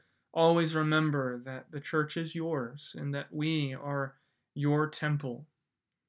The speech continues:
We thank you that you are pleased to meet with us through your Son Jesus and by the Holy Spirit. Help us come more and more to terms with this reality and what it means for us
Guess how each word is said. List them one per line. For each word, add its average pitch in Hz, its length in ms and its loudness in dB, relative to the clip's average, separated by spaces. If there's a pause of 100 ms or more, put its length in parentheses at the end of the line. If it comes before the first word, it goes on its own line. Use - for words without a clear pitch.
(520)
We 147 100 0
thank 165 320 2
you 156 160 4
that 139 160 -2
you 151 220 0
are 143 100 0
pleased 156 540 -2
to 143 80 -4
meet 139 360 -6
with 156 220 -6
us 135 480 -8
through 147 220 -2
your 143 240 -4
Son 147 340 -4
Jesus 147 640 -2
and 131 160 -10
by 135 220 -2
the 135 100 -6
Holy 151 380 -4
Spirit. 117 560 -10 (680)
Help 156 180 -4
us 151 380 -4
come 151 300 2
more 151 280 2
and 156 120 0
more 143 480 -2 (400)
to 123 40 -10
terms 147 600 -2
with 131 160 -6
this 151 240 -4
reality 143 800 0
and 123 120 -12
what 139 140 -4
it 143 140 -6
means 143 360 -2
for 131 300 -4
us 135 360 -6